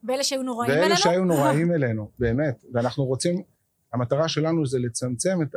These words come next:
Speaker 2: את ה-, את המפגשים השליליים.
Speaker 1: כן.
Speaker 2: אחד ה-,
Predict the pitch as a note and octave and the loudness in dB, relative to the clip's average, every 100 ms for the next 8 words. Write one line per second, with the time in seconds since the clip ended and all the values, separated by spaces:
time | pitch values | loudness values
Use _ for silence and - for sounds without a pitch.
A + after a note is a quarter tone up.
0 | - B2+ A#2+ A#2+ A#2+ A#2+ B2 B2 A#2 A#2+ | -8 -8 -4 -6 -4 -6 -8 -10 -6 -4
1 | A#2+ A2+ A#2+ A2+ D#3+ D3+ C3+ C3 C#3 C3 | -4 -6 -6 -2 -2 -2 -4 -4 -2 -4
2 | G#2 _ _ _ _ _ - G3+ F#3+ D3 | -8 _ _ _ _ _ -20 -6 -2 0
3 | C#3 C3+ C3 | 0 0 0